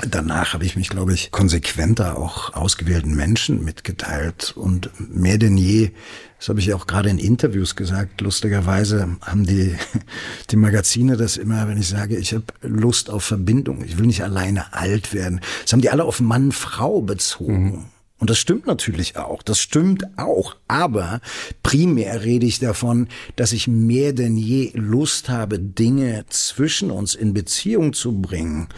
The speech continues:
Speaker 1: und weniger mit mir alleine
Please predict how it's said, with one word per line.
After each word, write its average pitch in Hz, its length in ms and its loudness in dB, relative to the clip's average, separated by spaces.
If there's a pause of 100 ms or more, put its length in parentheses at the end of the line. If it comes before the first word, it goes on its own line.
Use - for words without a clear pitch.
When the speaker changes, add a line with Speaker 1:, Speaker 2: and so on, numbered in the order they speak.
(380)
Speaker 1:
und 110 260 2
weniger 131 440 4
mit 101 220 0
mir 120 460 0
alleine 107 720 -2